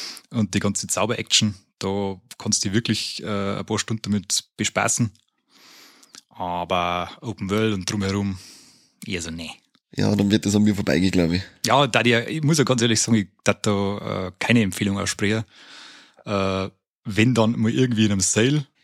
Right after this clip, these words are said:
Speaker 2: Mhm.
Speaker 1: für, weiß ich nicht, zwanziger oder sowas, da kannst du schon ein paar Stunden rausholen, dann, äh, eben mit dem ganzen Zauber-Gameplay und Gekämpfe, das macht, äh, Laune. Aber Vollpreis, keinen Fall.
Speaker 2: Ist das, äh, nur für P S fünf oder gibt's das auch für die Xbox?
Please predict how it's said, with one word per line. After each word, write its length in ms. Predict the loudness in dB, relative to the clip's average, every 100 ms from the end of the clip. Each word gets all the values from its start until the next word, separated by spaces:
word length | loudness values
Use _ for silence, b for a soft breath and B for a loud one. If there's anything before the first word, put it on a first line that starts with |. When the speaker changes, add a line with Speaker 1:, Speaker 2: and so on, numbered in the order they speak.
| _ _ -4
Speaker 2:
Mhm. 320 | 0 2 2 -2 _ _
Speaker 1:
für, 260 | -6 -4 -2
weiß 120 | 0
ich 60 | 0
nicht, 240 | 0 -2
zwanziger 380 | -2 -2 0 0
oder 80 | 2
sowas, 440 | 0 0 0 0
da 100 | -2
kannst 240 | -4 -6 -4
du 60 |
schon 140 | -4 -2
ein 20 |
paar 120 | -2
Stunden 300 | -2 -4 -2
rausholen, 460 | 0 0 0 0 2
dann, 360 | 0 0 -4 -6 -10 -12
äh, 280 | -12 -10 -6
eben 120 | -2
mit 140 | -2 0
dem 80 | -2
ganzen 420 | 0 0 -2 -2
Zauber-Gameplay 580 | -2 -2 -2 -4 -4 -6
und 100 | -4
Gekämpfe, 420 | -6 -6 -4 -4
das 160 | -2
macht, 200 | -2 -4 -8 -10
äh, 180 | -6 -4
Laune. 340 | -2 0 0 0 B B B B B B B B B _
Aber 380 | -4 -2 -2 -6
Vollpreis, 880 | -4 -2 0 0 0 -2 -4 -4 -10 -20 _
keinen 240 | -4 -2 -2
Fall. 260 | -6 -8 -14 _ _ _ _ -2
Speaker 2:
Ist 200 | 0 4
das, 340 | 4 4 0
äh, 280 | 4 4 6
nur 180 | 4 4
für 100 | 2
P 120 | 4
S 120 | 4 4
fünf 220 | 4 4
oder 140 | 2
gibt's 180 | 2 2
das 80 | 2
auch 40 |
für 60 | 2
die 80 | 0
Xbox? 420 | 0 -2 -4 -6